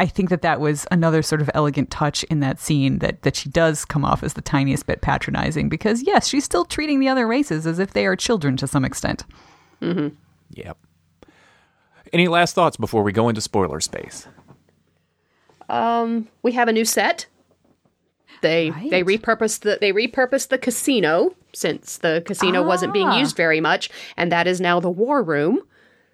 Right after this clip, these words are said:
Speaker 2: Um,
Speaker 1: Stephen,
Speaker 2: with its
Speaker 1: Stephen quite liked that.
Speaker 3: Yeah.
Speaker 1: Mm-hmm.
Speaker 2: Yeah, with
Speaker 3: And,
Speaker 2: its
Speaker 3: and, and
Speaker 2: round
Speaker 3: they,
Speaker 2: table. Hey,
Speaker 3: they
Speaker 2: we just
Speaker 3: refer,
Speaker 2: left Avalon.
Speaker 3: they refers to the production staff, not the, you know.
Speaker 2: Right.
Speaker 3: There, we can, we can assume that there is still a casino on the station.
Speaker 1: <laughs> That's
Speaker 2: Yes.
Speaker 1: true.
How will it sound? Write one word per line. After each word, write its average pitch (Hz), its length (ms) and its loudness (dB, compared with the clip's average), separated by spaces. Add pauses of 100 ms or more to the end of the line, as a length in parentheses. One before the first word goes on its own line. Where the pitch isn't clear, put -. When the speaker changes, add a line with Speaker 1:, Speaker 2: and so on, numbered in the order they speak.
(300)
Speaker 2:
Um, - 260 -4
Speaker 1:
Stephen, 185 260 2
Speaker 2:
with 180 140 0
its 180 120 0
Speaker 1:
Stephen 170 200 0
quite 175 220 0
liked 190 180 -2
that. 185 300 0
Speaker 3:
Yeah. 107 180 2
Speaker 1:
Mm-hmm. 247 80 2
Speaker 2:
Yeah, 185 140 0
with 220 160 0
Speaker 3:
And, 277 80 2
Speaker 2:
its 127 60 4
Speaker 3:
and, 127 120 -2
and 127 120 2
Speaker 2:
round 285 260 2
Speaker 3:
they, 381 100 -4
Speaker 2:
table. 180 360 2
Hey, 240 80 0 (120)
Speaker 3:
they 170 40 4
Speaker 2:
we 175 80 0
just 226 180 0
Speaker 3:
refer, 277 100 4
Speaker 2:
left 277 180 0
Avalon. 185 480 0 (140)
Speaker 3:
they 135 340 0
refers 131 400 0
to 131 120 0
the 101 100 -4
production 113 400 -2
staff, - 320 -4
not 95 340 0
the, 92 380 0
you 95 100 -4
know. 87 120 -4
Speaker 2:
Right. 110 340 -2
Speaker 3:
There, 104 180 0 (120)
we 127 160 2
can, 147 140 -2
we 156 120 2
can 151 140 0
assume 131 220 2
that 107 100 -2
there 110 120 4
is 101 80 2
still 117 220 2
a 98 60 0
casino 95 500 -2
on 87 140 -4
the - 60 -4
station. - 640 -2 (220)
Speaker 1:
<laughs> - 240 -20
That's - 140 -4
Speaker 2:
Yes. - 200 -2
Speaker 1:
true. 165 140 -4